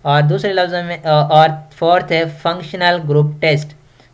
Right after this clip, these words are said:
कोई भी functional group test जो होता है, जैसे कि आइडोफॉर्म है, Lucas test है, इसके अलावा टिप-, haloform है, ये सारे test हैं qualitative analysis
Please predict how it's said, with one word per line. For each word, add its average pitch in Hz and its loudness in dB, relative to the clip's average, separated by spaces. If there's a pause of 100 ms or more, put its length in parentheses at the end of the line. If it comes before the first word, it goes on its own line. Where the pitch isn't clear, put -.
(120)
कोई 180 2
भी 196 0
functional 180 -4
group 175 -6
test 175 -2
जो 165 -2
होता 143 2
है, 151 4
जैसे 151 0
कि 151 -2
आइडोफॉर्म 151 0
है, 127 -2
Lucas 135 0
test 147 -6
है, 120 -8
इसके 147 -8
अलावा 147 4
टिप-, - -6 (1040)
haloform 147 0
है, 135 -2
ये 151 2
सारे 160 4
test 156 -2
हैं 151 0
qualitative 151 0
analysis 123 -8